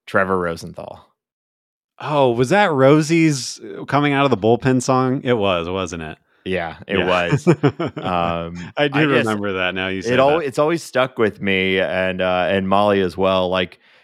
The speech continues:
Speaker 1: you know, they would, the lights would go down, and, uh, you know, they had a whole, whole synchro-, synchronized lighting
Speaker 2: Yeah, yeah.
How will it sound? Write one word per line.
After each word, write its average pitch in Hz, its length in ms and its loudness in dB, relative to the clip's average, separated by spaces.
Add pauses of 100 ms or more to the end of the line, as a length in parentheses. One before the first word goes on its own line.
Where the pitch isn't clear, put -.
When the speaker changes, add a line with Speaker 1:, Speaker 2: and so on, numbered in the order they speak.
Speaker 1:
you 110 100 -8
know, 107 140 2
they 104 100 0
would, 101 240 -4 (400)
the 98 140 -8
lights 127 320 -2
would 127 160 -6
go 123 220 0
down, 110 760 -4
and, 87 960 -8
uh, 85 360 -10
you 101 100 -8
know, 90 120 -4
they 90 120 -4
had 101 260 2
a 95 60 -2
whole, 120 340 0 (340)
whole 123 500 6
synchro-, 117 840 0
synchronized 107 640 -2
lighting 104 260 0
Speaker 2:
Yeah, 92 240 2
yeah. 92 100 -2